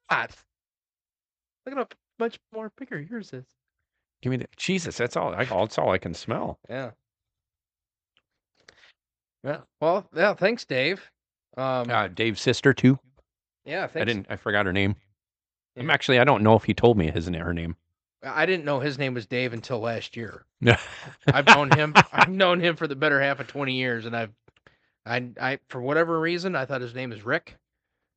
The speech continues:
Speaker 1: Yeah,
Speaker 2: Nope.
Speaker 1: he's just, they didn't
Speaker 2: I don't even know if we had a Rick
Speaker 1: And that,
Speaker 2: working for
Speaker 1: and
Speaker 2: us.
Speaker 1: I actually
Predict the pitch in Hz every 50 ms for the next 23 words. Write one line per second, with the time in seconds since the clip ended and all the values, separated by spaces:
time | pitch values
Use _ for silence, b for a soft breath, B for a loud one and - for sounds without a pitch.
0 | _ _ _ _ _ _ _ _ _ _ _ _ _ _ _ _ _ _ _ _
1 | _ _ _ _ _ _ _ _ _ _ _ _ _ _ _ - 131 120 - -
2 | 104 120 160 175 156 - 127 120 - _ - 139 131 127 123 127 131 156 214 185
3 | 170 131 120 131 139 135 - - 135 113 104 139 117 98 95 117 143 - - 196
4 | 139 131 190 269 135 110 98 - 139 107 87 - - 170 170 196 254 294 247 175
5 | 156 147 - - - 147 139 120